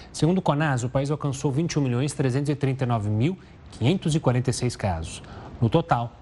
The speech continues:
o país registra quinhentas e noventa e seis mil cento e vinte e duas mortes. Desde o início da pandemia,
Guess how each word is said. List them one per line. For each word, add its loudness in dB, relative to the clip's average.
o -10
país 2
registra 0
quinhentas -2
e 2
noventa -2
e 0
seis -2
mil 2
cento 0
e 2
vinte 0
e 0
duas 0
mortes. -2
Desde 2
o 2
início 0
da 0
pandemia, 0